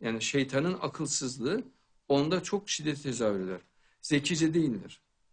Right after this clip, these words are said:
Halbuki köpek gibi Müslümanların avucunun içindedir münafık. Yani ondan kurtulamaz.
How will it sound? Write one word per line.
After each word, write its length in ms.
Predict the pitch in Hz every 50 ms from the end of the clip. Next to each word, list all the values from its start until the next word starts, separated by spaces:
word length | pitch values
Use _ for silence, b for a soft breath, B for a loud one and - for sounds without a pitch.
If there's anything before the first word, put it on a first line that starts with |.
| _ _ _ _ _ _ _ _ _ -
Halbuki 640 | - 151 185 262 226 - - - 156 131 - - - _ _ _ _ _ _ _ _ _ _ _ -
köpek 380 | - - 165 165 214 214 214 -
gibi 180 | 156 151 175
Müslümanların 560 | 175 160 139 - - 151 143 143 147 170 180 -
avucunun 360 | - 147 139 135 151 151 139
içindedir 420 | - - 143 143 156 143 123 104
münafık. 480 | 95 95 95 92 87 87 87 - - _ _ _ _ _ _ _ _ _ _ _ _ _ _ _ _ _ _ _ - -
Yani 140 | 135 135 135
ondan 280 | 139 135 131 151 156 147
kurtulamaz. 760 | 151 139 127 - 147 139 131 117 104 95 92 - - -